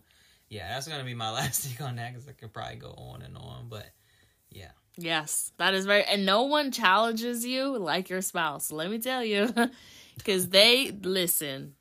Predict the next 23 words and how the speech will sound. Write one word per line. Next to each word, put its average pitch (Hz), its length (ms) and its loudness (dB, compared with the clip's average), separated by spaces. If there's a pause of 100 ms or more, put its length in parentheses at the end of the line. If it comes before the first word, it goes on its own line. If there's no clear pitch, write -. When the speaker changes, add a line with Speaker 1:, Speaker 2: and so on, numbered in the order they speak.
(460)
Speaker 2:
your 190 320 4
spouse 190 800 4
can 165 260 -4
run 170 280 0
a 202 80 0
nerve 190 840 -2 (180)
<laughs> - 160 -20
so 185 380 2
far. 165 680 -2 (340)
It's 175 220 -6
not 160 280 -2
even 156 320 -8
funny. 147 400 -10
So 160 320 -6
you 180 160 -8
definitely 180 600 -2
want 165 340 -8
to 160 100 -10
pay 170 180 -6
attention 160 440 -8
to 160 160 -8
those 151 240 -6
things 160 400 -6